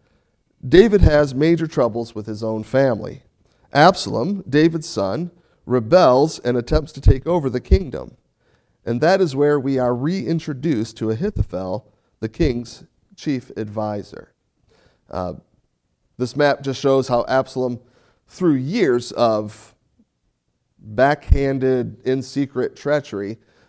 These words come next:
Uriah goes and he takes two hundred, uh, of the palace folks with him. They don't know what he's about to do. Uh, and, uh, and he gets everybody talking about how he's king now. And, uh,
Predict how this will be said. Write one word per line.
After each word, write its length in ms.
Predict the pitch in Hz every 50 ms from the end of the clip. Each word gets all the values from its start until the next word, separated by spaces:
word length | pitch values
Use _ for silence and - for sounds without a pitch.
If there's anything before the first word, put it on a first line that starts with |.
| _
Uriah 640 | - 120 117 120 127 143 156 160 151 143 143 147 160 - _ - 131
goes 580 | 120 147 147 135 120 127 139 160 160 - -
and 200 | - - 117 120
he 100 | 127 123
takes 340 | 120 - - - - - -
two 220 | - - 202 196 175
hundred, 600 | 160 156 156 160 151 156 156 151 151 156 - - - _ _ _ _ _ _ _ _
uh, 300 | - 110 107 104 107 - -
of 240 | - 113 113 107 101
the 120 | 110 107 87 - - - _ _ _
palace 420 | - 165 156 165 160 156 143 -
folks 380 | - - 160 156 143 135 - -
with 320 | 131 127 143 160 160 143
him. 340 | - 123 113 117 120 143 160 - _ _ _ _ _
They 140 | - 143 170
don't 260 | 160 147 131 - -
know 200 | 131 147 151 147
what 140 | 139 117 -
he's 200 | 123 131 117 120
about 320 | 110 101 104 107 - -
to 60 | -
do. 340 | 85 113 120 135 156 147 - _ _ _ _ _ _ _
Uh, 300 | - 110 113 110 95 - -
and, 340 | - 120 120 120 120 120 107
uh, 260 | 120 117 117 120 98 - - - _ _ _ _ -
and 160 | 120 123 127
he 80 | 127
gets 240 | 120 127 190 180 -
everybody 360 | 180 175 165 160 143 151 151 143
talking 340 | - 151 143 143 - 143 139
about 260 | 123 131 127 120 117
how 320 | 131 131 123 120 117 117 - _ _
he's 240 | - 135 127 -
king 400 | - - - - 135 123 117 104
now. 360 | 101 92 - - - - - _ _ _ _ _ _ _ _ _ _ _ _ _ _ _ _
And, 420 | - 117 113 113 113 113 113 117 113
uh, 240 | 113 113 113 107